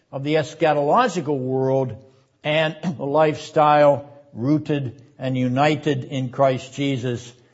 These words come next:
and his heavenly fam-, and his heavenly Father, the life that belongs to that world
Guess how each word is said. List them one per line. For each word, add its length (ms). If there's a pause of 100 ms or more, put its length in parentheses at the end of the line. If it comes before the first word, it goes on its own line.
(120)
and 80
his 140
heavenly 440
fam-, 440
and 160
his 180
heavenly 360
Father, 460 (320)
the 100
life 500
that 180
belongs 880
to 140
that 340
world 560